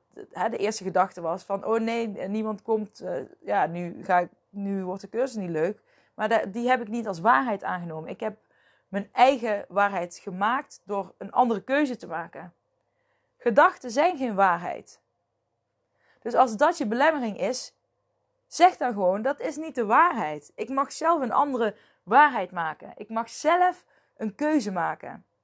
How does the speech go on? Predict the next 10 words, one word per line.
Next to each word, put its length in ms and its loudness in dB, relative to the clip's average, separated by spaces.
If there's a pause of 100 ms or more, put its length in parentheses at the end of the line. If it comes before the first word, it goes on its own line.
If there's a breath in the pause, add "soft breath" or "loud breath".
(3750)
En 180 0
als 120 4
er 80 0
andere 300 4
dingen 220 -4
zijn 340 -4
die 220 -6
je 160 -8
nog 320 -6 (400)
tegenhouden, 800 0